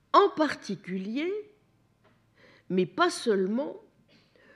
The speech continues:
le dialogue va évidemment balayer les prétentions des grands lions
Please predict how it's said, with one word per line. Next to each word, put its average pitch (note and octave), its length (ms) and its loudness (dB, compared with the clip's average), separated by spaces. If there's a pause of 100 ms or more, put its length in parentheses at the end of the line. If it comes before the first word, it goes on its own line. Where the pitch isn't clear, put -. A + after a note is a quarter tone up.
(120)
le G3+ 240 6
dialogue A#3 680 -2
va F3 680 -4
évidemment F#3 800 -4
balayer F3 920 -2 (880)
les A3+ 180 6
prétentions G#3 800 -6 (560)
des D#3+ 240 0
grands D#3 440 0
lions G#3+ 420 0